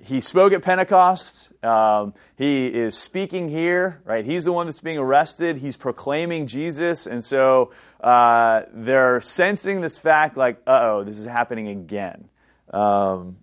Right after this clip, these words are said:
where we try to put a stop to it with Jesus, and we thought we had him killed, and it would just go away, but it's not going away. And so we need to do something else to put a stop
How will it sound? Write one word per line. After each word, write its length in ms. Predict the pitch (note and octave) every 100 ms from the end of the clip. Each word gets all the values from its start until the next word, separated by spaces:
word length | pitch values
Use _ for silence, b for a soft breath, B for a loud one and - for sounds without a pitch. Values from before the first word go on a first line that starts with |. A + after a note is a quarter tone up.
| _ -
where 300 | B2 C#3 C3+
we 100 | C3+
try 220 | G3 G#3+
to 80 | A3+
put 160 | A3+
a 40 | F#3+
stop 360 | - F#3 G3
to 160 | G#3 F#3
it 20 |
with 140 | C#3
Jesus, 640 | A2 D3 G#3 A#3 A#3 - - b b b b b _
and 400 | B2 C3 B2+ B2
we 80 | A#2+
thought 320 | A#2+ F3 G3
we 80 | G3
had 160 | G3 F#3
him 80 |
killed, 580 | D#3+ - G3 G#3+ G#3 G3+
and 180 | - A#2
it 60 | A#2+
would 140 | A#2
just 200 | C#3+ -
go 200 | E3+ D#3
away, 500 | C#3+ D3+ F#3 G3 F#3+ -
but 100 | G#2+
it's 120 | G#2+
not 320 | B2+ D#3 D#3
going 260 | D#3+ C#3+ C#3
away. 440 | C3 B2+ G2 - _ _ _ _ -
And 180 | B2
so 440 | A#2 E3 D#3 D3+ C#3+
we 120 | E3
need 120 | G#3
to 100 | F#3+
do 140 | E3+ F#3+
something 360 | F#3+ F3 D#3+
else 600 | D#3+ F#3+ C#3 A#2 A2+ -
to 120 | -
put 140 | A2+ C#3
a 40 |
stop 680 | - - F3 E3+ B2+ G#2+